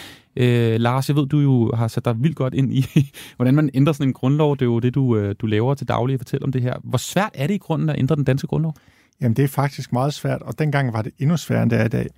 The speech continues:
Speaker 2: Det var sådan dengang, ifølge grundloven af nitten hundrede femten, som jo var den grundlov, der galt på det tidspunkt, at skulle den ændres, så skulle der være to forskellige folketing, øh,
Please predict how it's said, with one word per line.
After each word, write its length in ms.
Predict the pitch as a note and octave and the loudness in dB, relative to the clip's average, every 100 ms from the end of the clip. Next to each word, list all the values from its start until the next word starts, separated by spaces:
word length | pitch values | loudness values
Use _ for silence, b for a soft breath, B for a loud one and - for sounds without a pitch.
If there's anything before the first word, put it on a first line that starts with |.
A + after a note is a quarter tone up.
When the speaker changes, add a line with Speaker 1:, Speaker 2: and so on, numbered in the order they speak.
| _ b b b b b b | _ b b b b b b
Speaker 2:
Det 80 | C#3 | -2
var 120 | B2+ | 0
sådan 300 | C#3 D#3 D3 | 0 -2 -2
dengang, 500 | C#3+ D3+ C3+ C3 B2+ | -2 -2 0 0 -2
ifølge 320 | G2+ - B2 C3+ | -6 -2 -2 0
grundloven 520 | - C3 C#3+ A#2 F#2+ | 0 0 2 0 -2
af 120 | A#2 | 0
nitten 220 | A2 B2 A#2+ | 0 0 0
hundrede 200 | A#2 A#2 | 0 -2
femten, 460 | - B2+ - G2+ | 0 -2 -2 -10
som 180 | - A#2+ | -6 -2
jo 120 | A2 | 0
var 80 | A2 | 0
den 240 | A2 A#2 A2+ | 0 -2 -2
grundlov, 400 | - A#2 A#2 G#2+ | 0 2 2 0
der 80 | |
galt 300 | A2+ A2+ A2+ | -4 -4 -4
på 60 | - | -2
det 160 | C#3 D3+ | -2 0
tidspunkt, 460 | D3 C#3 A#2 A2+ - B B B B B | -2 -2 -2 -2 -6 B B B B B
at 160 | B2+ - | -4 -4
skulle 220 | - C3 | -4 0
den 200 | E3+ F3 | 0 0
ændres, 580 | D#3 F3+ - B2+ - - | 0 -2 -2 -6 -6 -16
så 200 | _ - | _ -4
skulle 220 | D#3+ - C3+ | -4 0 0
der 80 | |
være 220 | A#2 A#2+ C3+ | 2 2 0
to 280 | - A#3 | -2 -2
forskellige 440 | F3+ B2 - C3 A#2 | 0 -2 -2 0 0
folketing, 640 | - - D3 - - - | 0 -2 -2 -6 -6 -6
øh, 480 | A2 G#2+ - - A2+ | -8 -6 -6 -6 -6